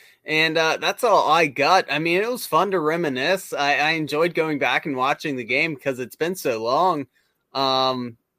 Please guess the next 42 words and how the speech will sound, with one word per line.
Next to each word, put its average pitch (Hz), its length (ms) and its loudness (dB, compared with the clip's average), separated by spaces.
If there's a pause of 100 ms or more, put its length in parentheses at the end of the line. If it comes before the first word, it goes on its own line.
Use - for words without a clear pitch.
(280)
and 139 160 -2
yeah, 151 240 2
it 120 60 -4
was 131 140 -12
just - 260 -14
a 110 60 -6
great 120 540 -4
game. 143 300 0
I 127 140 -4
don't 139 180 -6
know 127 160 -6
if 123 140 -10
we'll 120 240 -8
ever 123 300 -4
see 127 360 -4
another 123 300 -4
one 123 240 -6
like 117 320 -2
that, 120 360 -2 (300)
uh, 117 380 -6
just - 260 -18
because 127 520 -2
the 113 100 -20
double 123 300 -4
overtime, 131 580 -4
the 120 80 -6
high 123 240 -4
scoring, 131 600 -2
it 123 80 -6
was 123 200 -14
just 127 280 -8
so 175 120 0
unique. 175 580 0
And 147 300 -2
like 190 220 -4
we 196 100 -6
said 208 220 -4
earlier, 208 360 0
just - 220 -14
very 151 300 2
significant 160 800 -4
in 123 440 -8